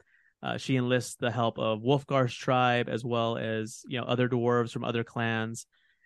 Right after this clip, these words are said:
And Drizzt and Wolfgar themselves begin their chase to rescue Regis from the clutches of Entreri.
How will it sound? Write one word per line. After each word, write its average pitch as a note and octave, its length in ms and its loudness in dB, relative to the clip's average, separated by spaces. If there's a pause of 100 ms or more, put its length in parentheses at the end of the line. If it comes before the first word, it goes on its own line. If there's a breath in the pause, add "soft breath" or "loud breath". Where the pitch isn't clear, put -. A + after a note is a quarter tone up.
(120)
And G#2+ 340 -2
Drizzt C3+ 420 2
and A#2 180 -2
Wolfgar B2 420 2
themselves A2+ 560 2
begin A#2+ 420 -2
their A#2 160 4
chase A2 460 -4
to A#2 140 0
rescue A2+ 460 -2
Regis A2 440 -2
from A2+ 180 -8
the A2 80 -6
clutches A2 680 -6
of A2+ 120 -2
Entreri. A#2+ 680 -6